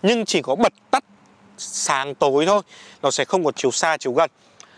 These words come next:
Ờ, sang, ờ, sâu vào phía bên trong cái màn hình thì bên trong cái màn hình của chiếc Santong Pro này sẽ có logo của Santong ở chính giữa màn hình và sẽ thể hiện,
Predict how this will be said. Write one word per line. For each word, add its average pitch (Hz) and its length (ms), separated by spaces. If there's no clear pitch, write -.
Ờ, 175 240
sang, 233 480
ờ, 226 260
sâu 247 480
vào 208 160
phía 202 200
bên 208 260
trong 226 180
cái 190 80
màn 196 160
hình 175 160
thì 180 320
bên 196 240
trong 233 200
cái 196 80
màn 202 160
hình 165 220
của 139 180
chiếc 226 160
Santong 202 380
Pro 156 320
này 139 140
sẽ 127 160
có 139 120
logo 175 280
của 127 100
Santong 165 440
ở 170 240
chính 151 200
giữa 143 280
màn 196 180
hình 156 180
và 147 160
sẽ 143 200
thể 160 160
hiện, 180 220